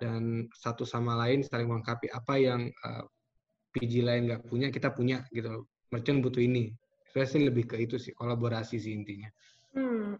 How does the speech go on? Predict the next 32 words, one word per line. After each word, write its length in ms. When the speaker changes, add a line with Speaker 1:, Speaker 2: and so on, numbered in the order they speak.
Speaker 2:
oke, 720
siap. 440
Thank 400
you, 160
Kak. 520
Jadi 160
lebih 160
ke 80
kolaborasi 800
ya, 80
bukannya 400
persaingan, 560
jadi 240
saling 240
melengkapi. 680
Oke, 80
Speaker 1:
Betul. 480
Speaker 2:
sip, 200
sip, 160
sip. 180
Oke, 320
kita 240
akan 120
lanjut 600
untuk 240
pertanyaan 320
berikutnya. 540
Oke, 200
eh, 400
pertanyaan 280
berikutnya 360
adalah 320